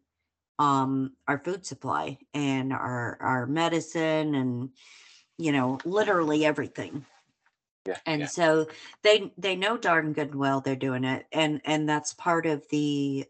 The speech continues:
Speaker 1: um, part of the thing to keep people looped into that, uh, continual cycle of unwell, to get them stuck in the,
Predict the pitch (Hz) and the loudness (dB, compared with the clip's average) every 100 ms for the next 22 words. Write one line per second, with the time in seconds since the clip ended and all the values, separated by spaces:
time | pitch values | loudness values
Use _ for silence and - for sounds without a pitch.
0 | - 139 135 135 139 135 - - - _ | -8 -6 -4 -6 -10 -12 -20 -20 -20 _
1 | 208 196 185 175 170 160 156 - - 151 | 0 0 0 -2 0 0 0 -4 -2 -2
2 | - 170 - 151 151 151 147 - 147 143 | -2 -6 0 2 4 2 2 0 0 0
3 | 135 143 143 139 135 139 - - - 143 | -4 -2 2 2 2 -2 -10 -14 -10 -6
4 | 135 131 131 156 147 - 156 151 143 139 | -4 -4 -4 -4 -4 -2 -2 2 2 2
5 | 135 143 - 143 139 147 135 - 143 143 | 0 -4 -2 -2 0 0 -2 -4 -4 -2
6 | 135 127 151 185 _ - - - _ _ | 0 0 -2 -6 _ -20 -20 -20 _ _
7 | - 214 185 - 170 165 143 - 160 147 | -4 4 4 4 2 0 -2 2 4 4
8 | - - 147 143 139 139 135 135 139 | 2 -4 0 2 4 4 2 0 -4